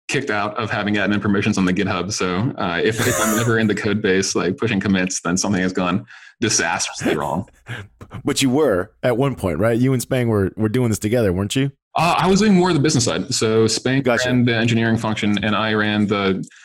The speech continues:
Speaker 1: sales, marketing, customer success, the softer side of things. So I, I have not made any contributions, any meaningful contributions to the Nihilus code base. That has all been our, our, uh, wonderful tech team.
Speaker 2: Gotcha.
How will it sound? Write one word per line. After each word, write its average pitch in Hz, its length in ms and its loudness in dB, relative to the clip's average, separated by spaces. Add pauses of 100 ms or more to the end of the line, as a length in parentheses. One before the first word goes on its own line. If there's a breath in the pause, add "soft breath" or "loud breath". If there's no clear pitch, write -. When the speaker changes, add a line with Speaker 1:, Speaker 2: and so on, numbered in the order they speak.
(120 loud breath)
Speaker 1:
sales, 135 500 0
marketing, 127 460 2
customer 127 320 -2
success, 113 500 -2 (340)
the 120 240 2
softer 117 380 0
side 98 200 -2
of 92 80 -2
things. 78 300 -4 (380 loud breath)
So 110 240 -2
I, 123 380 0
I 127 160 0
have 127 240 0
not 123 260 0
made 117 240 2
any 120 460 2
contributions, 117 840 0 (180)
any 147 200 0
meaningful 127 360 0
contributions 120 640 0
to - 120 -2
the 110 220 2
Nihilus 110 440 0
code 98 200 -2
base. 92 280 -2 (400 loud breath)
That 110 160 -2
has 113 140 2
all 104 140 0
been 107 160 0
our, 101 180 0
our, 98 400 0
uh, 92 240 -2
wonderful 101 340 0
tech 80 200 -6
team. 80 260 -4 (300)
Speaker 2:
Gotcha. 98 360 -4